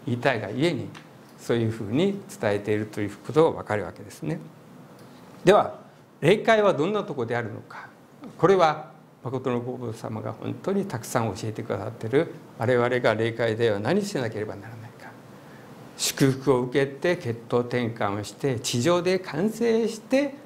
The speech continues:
霊界に行かなければならない。まあ、完成という言葉を聞くとね、非常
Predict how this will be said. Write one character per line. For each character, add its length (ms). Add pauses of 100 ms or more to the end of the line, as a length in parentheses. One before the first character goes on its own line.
霊 180
界 300
に 300
行 140
か 100
な 100
け 120
れ 100
ば 140
な 140
ら 100
な 100
い。 60 (1600)
ま 80
あ、 40
完 260
成 240
と 100
い 40
う 40
言 100
葉 260
を 40
聞 140
く 60
と 120
ね、 140
非 180
常 160